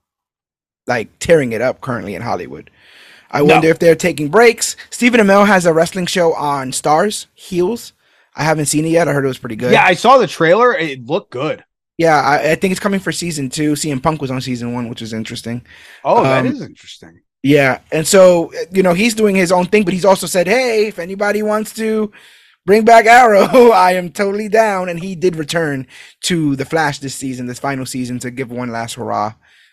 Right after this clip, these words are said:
Speaker 1: with,
Speaker 2: So,
Speaker 1: uh,
Speaker 2: here's
Speaker 1: Barry.
Speaker 2: my question. How? Because didn't he die?
Speaker 1: He's like a otherworldly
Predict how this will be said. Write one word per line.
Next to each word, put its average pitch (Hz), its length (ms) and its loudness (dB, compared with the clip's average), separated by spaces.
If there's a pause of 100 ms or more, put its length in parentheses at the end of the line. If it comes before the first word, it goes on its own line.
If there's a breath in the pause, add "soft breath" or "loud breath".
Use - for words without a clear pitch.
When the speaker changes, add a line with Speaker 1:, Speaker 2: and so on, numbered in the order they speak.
(140)
Speaker 1:
with, - 200 -10
Speaker 2:
So, 233 300 4
Speaker 1:
uh, - 40 -12
Speaker 2:
here's 233 240 -2
Speaker 1:
Barry. 175 40 -6
Speaker 2:
my 220 140 0
question. 135 320 -2
How? 147 580 -2
Because 135 480 -6
didn't 135 360 -10
he 135 120 -10
die? 123 480 -6 (560 loud breath)
Speaker 1:
He's 185 300 -4
like 196 160 2
a 170 320 0
otherworldly 143 960 -4